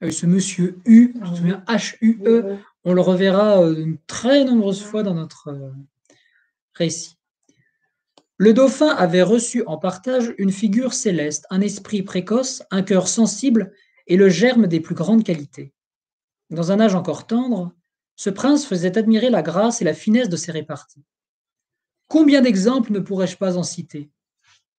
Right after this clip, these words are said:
Speaker 1: Un jour, étudiant sa leçon, il s'était mis à siffler. On l'en réprimandait.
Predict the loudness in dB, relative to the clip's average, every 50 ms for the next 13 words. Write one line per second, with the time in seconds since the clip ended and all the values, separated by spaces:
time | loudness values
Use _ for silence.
0 | _ _ _ _ _ _ _ _ _ _ _ _ _ _ _ _ _ _ _ _
1 | _ _ _ _ 0 2 4 4 6 6 8 8 6 6 4 0 -6 -8 -12 -18
2 | _ _ _ _ _ _ _ -4 -2 0 2 4 2 2 2 0 2 2 0 0
3 | -2 -2 -2 -2 -2 -4 -4 -6 -8 -8 -8 -12 _ _ _ _ _ _ _ _
4 | _ _ _ _ _ 0 0 0 2 0 -2 -2 0 0 0 2 2 0 0 -2
5 | -4 -6 -10 -8 -4 -2 -2 -2 -2 -4 -12 _ _ _ _ _ _ _ _ _
6 | _ _ _ _ _ _ _ _ _ _ _ _ _ _ _ _ _ _ _ -2
7 | 0 0 0 0 0 -2 -2 -2 -4 -4 -2 0 0 0 0 0 -4 -6